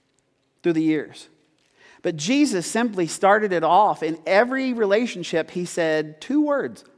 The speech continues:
"Follow me." That's it. He didn't put any prerequisites on it. He just said, "Follow me."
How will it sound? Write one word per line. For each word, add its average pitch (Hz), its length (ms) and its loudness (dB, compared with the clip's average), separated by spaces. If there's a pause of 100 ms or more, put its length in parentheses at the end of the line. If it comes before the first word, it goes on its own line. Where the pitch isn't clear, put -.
(160)
"Follow 247 640 -4 (360)
me." 196 380 -8 (720)
That's - 140 -10
it. - 320 -2 (1080)
He 208 140 -4
didn't 196 220 2
put 202 140 0
any 185 180 0
prerequisites 214 840 -2
on 254 160 -2
it. 254 120 -8
He 170 120 -4
just 156 200 -8
said, 139 220 -6
"Follow 208 720 -2
me." 131 320 -8